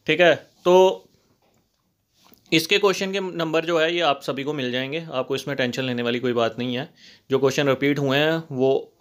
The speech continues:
ऑटोमेटिकली वो नंबर सभी बच्चों को जो है वो मिल जाता है। वैसे तो अब इनका क्या रूल होगा वो देखते हैं, but मिलना चाहिए, ठीक है। तो ये था हमारा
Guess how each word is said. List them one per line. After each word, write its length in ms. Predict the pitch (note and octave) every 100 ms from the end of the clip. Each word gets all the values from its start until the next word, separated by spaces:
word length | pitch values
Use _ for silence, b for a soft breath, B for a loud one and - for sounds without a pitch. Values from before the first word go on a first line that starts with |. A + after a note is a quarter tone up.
| _ D3
ऑटोमेटिकली 600 | C3+ C#3+ C#3 C#3+ D3 D3
वो 100 | C#3+
नंबर 260 | C3 B2+
सभी 220 | B2 B2 B2
बच्चों 280 | A#2+ B2
को 120 | A#2 B2
जो 120 | B2
है 180 | B2+ E3
वो 80 | C3+
मिल 260 | A#2+ B2+ C#3
जाता 320 | B2 A#2 B2+
है। 260 | B2 C3+ -
वैसे 240 | B2 A#2+
तो 120 | B2+ C#3
अब 160 | B2+
इनका 300 | B2 B2 C3+
क्या 160 | C3+ C#3
रूल 200 | C3+ B2+
होगा 260 | A#2+ C3+ - b b b
वो 160 | B2+ C#3
देखते 440 | C3+ C3 B2 -
हैं, 200 | D#3 D3+
but 140 | E3+ C3 - _ -
मिलना 320 | C#3 C#3 D3
चाहिए, 360 | C3+ A#2 A2 G#2+ _ _ -
ठीक 160 | C3+ D3+
है। 260 | C#3 - _ B B B B B _
तो 60 | D3+
ये 220 | C3+ D3+
था 140 | E3
हमारा 480 | E3+ D3 C#3+ C#3+ D3